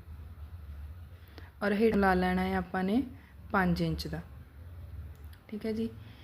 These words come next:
ਕਿਉਂਕਿ ਜਦੋਂ ਆਪਾਂ, ਅ, ਅਟੈਚ ਕਰਨਾ ਆ ਔਰ ਜੋ ਰਾਊਂਡ ਨੈਕ ਕਟਿੰਗ ਹੋਇਆ ਆ, ਥੋੜ੍ਹਾ ਪੀਸ ਜਿਹੜਾ ਉੱਪਰ ਨੂੰ ਨਿਕਲ ਜਾਣਾ ਹੈ। ਠੀਕ ਹੈ, ਹੁਣ ਆਪਾਂ ਇਹਨੂੰ ਇਸ ਤਰ੍ਹਾਂ ਡਬਲ ਕਰਕੇ ਜੋ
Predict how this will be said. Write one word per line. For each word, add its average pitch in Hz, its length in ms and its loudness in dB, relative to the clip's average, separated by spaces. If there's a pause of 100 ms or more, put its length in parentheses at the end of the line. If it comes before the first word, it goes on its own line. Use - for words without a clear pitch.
(180)
ਕਿਉਂਕਿ 233 440 8
ਜਦੋਂ 208 220 8
ਆਪਾਂ, 214 520 4
ਅ, 196 440 2
ਅਟੈਚ 185 360 2
ਕਰਨਾ 190 300 4
ਆ 202 320 2
ਔਰ 196 180 8
ਜੋ 196 220 4
ਰਾਊਂਡ 185 340 8
ਨੈਕ 190 280 4
ਕਟਿੰਗ 208 300 4
ਹੋਇਆ 185 420 4
ਆ, 180 40 0 (400)
ਥੋੜ੍ਹਾ 214 380 8
ਪੀਸ 208 340 2
ਜਿਹੜਾ 196 240 6
ਉੱਪਰ 190 360 2
ਨੂੰ 190 120 4
ਨਿਕਲ 185 320 4
ਜਾਣਾ 202 200 6
ਹੈ। 214 140 4 (800)
ਠੀਕ 240 120 -8
ਹੈ, 240 100 0 (180)
ਹੁਣ 208 100 6
ਆਪਾਂ 202 240 2
ਇਹਨੂੰ 208 180 6
ਇਸ 190 260 4
ਤਰ੍ਹਾਂ 196 320 2 (760)
ਡਬਲ 185 240 2
ਕਰਕੇ 185 460 4 (1080)
ਜੋ 190 420 6